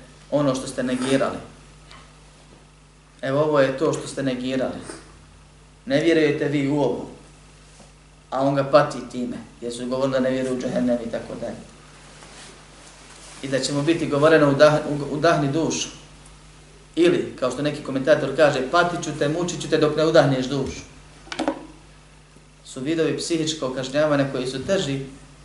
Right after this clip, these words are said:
od same kazni koja dolazi. Jer ka-, bol kad boli, insan se nada će prestati. A kad ti kaže nešto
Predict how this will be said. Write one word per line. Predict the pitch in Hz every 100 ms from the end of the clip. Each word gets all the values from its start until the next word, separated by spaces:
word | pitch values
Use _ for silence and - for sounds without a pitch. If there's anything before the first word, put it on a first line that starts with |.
| -
od | 127
same | - 135 127 -
kazni | 123 120 120
koja | 117 110
dolazi. | 104 - - - - - - - - -
Jer | 127 -
ka-, | - - 151
bol | 180 156
kad | 147 123
boli, | 165 175
insan | 156 156 - 139
se | 139
nada | 143 165 147
će | 139 135
prestati. | 139 - - - - - - - - - - - - - - - - - - -
A | - 127
kad | 123
ti | 127
kaže | 180 160 143
nešto | 160 147 - 135 135